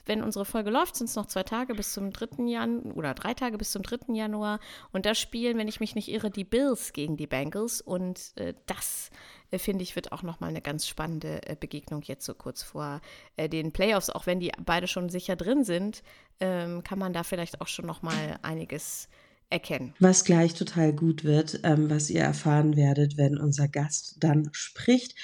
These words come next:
Speaker 2: Und er wird viel sprechen. <laughs>
Speaker 1: Jawohl, er wird viel sprechen. Und, ähm, danach wisst ihr auch, wie einig ich <laughs> mir mit ihm bin,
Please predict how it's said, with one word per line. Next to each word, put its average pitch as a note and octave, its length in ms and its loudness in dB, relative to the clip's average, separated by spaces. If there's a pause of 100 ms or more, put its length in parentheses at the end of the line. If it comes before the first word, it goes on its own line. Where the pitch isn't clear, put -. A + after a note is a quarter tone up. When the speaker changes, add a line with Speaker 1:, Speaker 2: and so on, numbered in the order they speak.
(140)
Speaker 2:
Und E3+ 160 0
er D#3+ 160 4
wird D3+ 200 4
viel A#3+ 420 6
sprechen. G#3+ 840 4
<laughs> F3 800 6
Speaker 1:
Jawohl, A3+ 320 6
er A3 120 6
wird C4+ 140 10
viel D4+ 160 4
sprechen. C4+ 320 2 (400)
Und, A3+ 460 4
ähm, G#3+ 840 4 (300)
danach G#3+ 480 6
wisst G#3 360 0
ihr G3+ 260 -2
auch, F#3+ 480 0 (180)
wie F#3+ 260 -2
einig B3+ 560 4
ich - 200 -8 (260)
<laughs> C4 200 4
mir F#3+ 200 6
mit F#3+ 240 -2
ihm F#3+ 160 -2
bin, A3+ 260 2